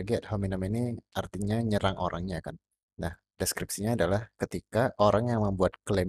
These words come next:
itu, sebuah argumen, itu bias terhadap posisinya atau predispose, maksudnya posisi, posisi yang diambil dalam argumen tersebut, maka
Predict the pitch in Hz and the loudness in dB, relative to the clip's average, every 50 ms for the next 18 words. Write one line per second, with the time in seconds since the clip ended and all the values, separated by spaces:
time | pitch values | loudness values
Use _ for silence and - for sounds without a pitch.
0 | 90 95 98 - 90 90 90 - - - 90 90 80 - 98 95 104 92 90 87 | 0 -4 -2 2 2 0 2 0 -2 -2 2 2 2 2 0 -2 -2 0 0 0
1 | 95 101 - - - - - _ _ - 104 - - 123 123 113 107 101 104 110 | -2 -4 -8 -12 -20 -20 -20 _ _ -6 -4 0 0 -2 0 2 2 6 6 6
2 | 117 - - 117 104 104 92 92 120 - - - 101 - - 95 - - 87 90 | 6 6 2 2 4 4 4 4 4 2 4 2 4 4 2 -2 -2 -2 -4 -2
3 | 90 95 110 127 127 127 - _ _ _ _ _ _ - - - - - 104 107 | 0 0 0 0 -2 -4 -10 _ _ _ _ _ _ -6 -6 -2 4 4 4 4
4 | - - - 98 87 98 - - - 104 - - 90 - - 104 101 - 98 - | 4 2 0 0 2 0 -4 0 0 0 0 0 -6 -4 -4 -6 -2 -2 0 0
5 | 101 98 - 98 92 95 90 - - - _ - - 98 - 95 - 110 110 110 | 0 -2 -2 0 0 0 0 0 -4 -10 _ -8 -6 -4 -4 -4 2 2 2 2
6 | 110 107 95 - _ - _ _ _ _ - - 101 107 104 90 87 98 92 90 | 2 -2 -4 -6 _ -20 _ _ _ _ -10 -6 0 2 4 4 4 2 2 2
7 | 90 104 110 117 120 120 120 _ _ _ _ _ _ _ - 101 98 98 92 92 | 2 4 4 4 2 0 -2 _ _ _ _ _ _ _ -8 0 2 2 4 4
8 | 98 101 92 92 98 95 98 95 98 92 - - - 92 90 90 - _ _ _ | 2 2 2 0 0 0 -2 -4 -2 -4 -4 -4 -4 0 0 -2 -2 _ _ _
9 | _ _ - _ _ - - - - _ _ _ _ - - 90 90 - - - | _ _ -20 _ _ -20 -20 -20 -20 _ _ _ _ -2 -2 -2 -2 0 0 2
10 | 110 120 113 - | 4 4 4 2